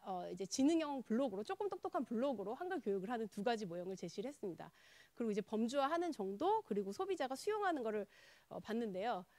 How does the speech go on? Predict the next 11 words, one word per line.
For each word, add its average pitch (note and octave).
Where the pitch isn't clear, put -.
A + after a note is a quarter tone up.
재밌는 D#4
거는 C#4
그 A3
기존의 F4+
마케팅 D4
이론의 G#3+
범-, G#3
어, F#3+
제품 A#3+
범주를 G#3+
놓고 G#3